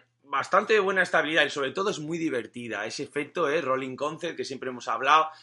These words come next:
ese efecto de barco vikingo, ese efecto de que cuando tú entras en una pista, cómo te lanza para adelante,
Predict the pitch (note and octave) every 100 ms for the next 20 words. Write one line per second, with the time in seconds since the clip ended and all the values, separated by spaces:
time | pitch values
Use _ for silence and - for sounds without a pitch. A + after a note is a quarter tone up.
0 | _ C#3 A#2+ C3+ B2+ B2+ B2 B2 B2+ A#2
1 | G#2 D#3+ D#3+ D#3+ D#3+ D#3 D#3 - - -
2 | C3+ C3+ C3 D3 C3+ A2+ B2+ B2+ A#2 C#3
3 | C3+ B2+ C#3 B2+ A#2 A#2 - C#3 C3 C3
4 | B2+ C3 C3 B2 A2+ A#2 D#3 F3 D3+ D#3
5 | D3+